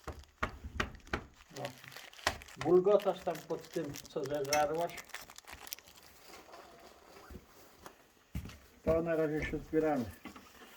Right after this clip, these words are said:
Bo się tutaj zimno jest, jakby były świnie, ty-, czy, czy więcej tych jeszcze krowy jakieś ten, to, to było cieplej, a teraz to jedna krowa taki duży chleb to nie nagrzeje. To tu z, jakbym dużym mróz, to tu zamarzała woda.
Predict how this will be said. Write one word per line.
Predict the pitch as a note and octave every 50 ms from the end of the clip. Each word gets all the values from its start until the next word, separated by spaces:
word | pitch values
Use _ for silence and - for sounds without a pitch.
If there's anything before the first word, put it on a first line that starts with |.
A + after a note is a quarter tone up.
| - - - - - - - -
Bo | - A3+ G3+
się | G#3+ G3+
tutaj | G#3 G#3+ G3+ - G3+ F#3+ E3+
zimno | C#3+ F3 G#3 G#3 G#3 G#3
jest, | G#3 G3 F3 E3
jakby | F3+ E3 D#3 D#3+ E3 D#3+
były | C#3+ C#3+ C#3+ D#3+ E3 D#3+ D#3+
świnie, | D3 - - - F3+ F#3 F#3 F#3
ty-, | F3+ - F3 E3
czy, | - E3 D#3
czy | - - D#3+
więcej | C#3 D#3 E3 D#3 - - D#3+ D3
tych | - - D3+ C#3+ - -
jeszcze | D3 C#3 - - D#3 C#3
krowy | - - D3 D3 D3 C#3+ D3
jakieś | D3 C#3+ C#3+ - D#3 C#3
ten, | - - D3 D3
to, | C#3+ D#3+ C#3 - - - - - - - - - - - - - - - - -
to | D3
było | C3+ C#3+ D#3+ D#3+
cieplej, | D#3 - G3+ G3 - C#3+ C3+ B2
a | A#2+ A#2+
teraz | - D3 C#3 C#3 C#3
to | - D3+
jedna | D3 D3+ C#3+ D3 C#3+
krowa | C#3 - D3 C#3+ C#3 C#3+
taki | C#3 - C#3 - - D3
duży | C3 C3 C3+ C3 C#3
chleb | C#3 - C#3 C3+ -
to | - D#3
nie | C#3+ C#3+ C#3
nagrzeje. | C#3 C#3 C#3 C#3+ D3 D#3 D3 C#3 A#2+ - - - - - - _ _ - - - - _ _ - - _ - - - - _ - - - - -
To | - C3
tu | - C#3+ C3+
z, | A2+ - -
jakbym | D#3+ C#3+ B2+ A#2 C#3+ C#3+ C#3
dużym | C#3 D3 C#3 D3+ C#3+
mróz, | C3+ D3 D3 -
to | - D#3
tu | - C#3+ C3
zamarzała | C3 C#3 C3+ C#3 C3+ B2+ B2+ C#3+ C#3+ C#3+ C#3
woda. | C#3 C#3+ E3 D#3 C3 C3